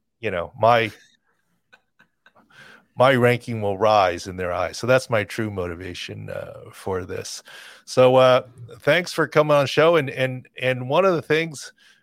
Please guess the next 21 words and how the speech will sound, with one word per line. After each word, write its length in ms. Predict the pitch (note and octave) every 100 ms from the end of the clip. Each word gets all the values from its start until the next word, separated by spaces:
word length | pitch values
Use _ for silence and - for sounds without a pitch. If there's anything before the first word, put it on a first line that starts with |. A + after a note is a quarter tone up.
| _ _ - _
we're 200 | - C#3
gonna 160 | C3+ B2
get 300 | G#2+ D#3+ E3+
to 320 | - A#2 A#2 A#2
at 120 | A2+
some 220 | - A2+
point, 340 | - A2+ B2 B2
and 80 |
maybe 220 | B2 D#3+ C#3+
we'll 100 | B2
do 180 | A#2
it 40 | A2+
at 80 | -
the 140 | G#2
end, 180 | A#2 C3+
some 220 | - A2+
exciting, 760 | A#2 - B2 C#3+ C#3 B2+ A#2+ - _ _ _
fun 400 | _ - C3+ C3+
collaboration 920 | - B2 B2 C3 B2 A#2+ F3 - G2+ F2
things 420 | G2+ F2 E2+ E2+
that, 200 | G2 F#2